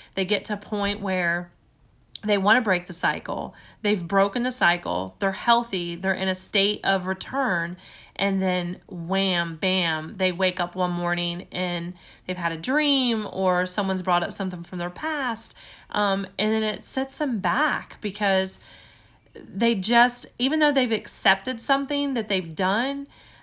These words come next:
um, it's still within them that they're still fighting it. And sometimes it's easier to regress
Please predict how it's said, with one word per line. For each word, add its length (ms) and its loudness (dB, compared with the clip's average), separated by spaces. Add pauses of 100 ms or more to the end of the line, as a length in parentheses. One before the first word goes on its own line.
(120)
um, 480 -2
it's 200 2
still 340 4
within 480 -2
them 400 0
that 140 -4
they're 100 -4
still 220 -2
fighting 360 2
it. 120 -4
And 100 -4
sometimes 380 -4
it's 180 -4
easier 320 -2
to 160 -12
regress 760 0